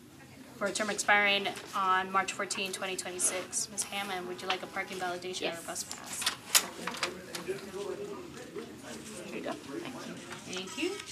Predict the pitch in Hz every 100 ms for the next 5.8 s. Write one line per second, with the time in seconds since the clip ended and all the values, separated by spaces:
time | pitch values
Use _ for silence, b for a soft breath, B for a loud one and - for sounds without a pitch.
0 | - - - - 240 240 254 247 240 233
1 | 220 220 220 196 190 196 202 180 - 135
2 | - - - 190 165 160 - - - -
3 | 208 202 - 214 220 214 196 196 - 202
4 | 202 202 196 185 - 190 175 180 175 165
5 | 202 - - - - 175 165